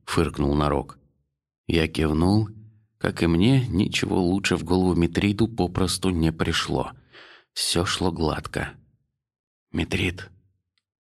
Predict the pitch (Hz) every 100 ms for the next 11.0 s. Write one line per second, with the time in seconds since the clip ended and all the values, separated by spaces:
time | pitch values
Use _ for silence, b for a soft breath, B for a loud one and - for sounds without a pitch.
0 | _ - - - - - - - - _
1 | _ _ _ _ _ - 90 90 82 87
2 | 85 92 104 - 101 98 87 104 - 98
3 | 101 - 80 - 92 - - - - -
4 | _ _ _ _ _ - 78 85 87 90
5 | 78 80 98 107 - 92 95 113 - -
6 | - 85 - 85 - 110 113 107 85 95
7 | 98 104 104 - - 101 87 92 92 104
8 | - 78 78 - 95 - 87 92 - 95
9 | 82 95 98 85 - B B B - 82
10 | 90 92 92 113 92 - - - -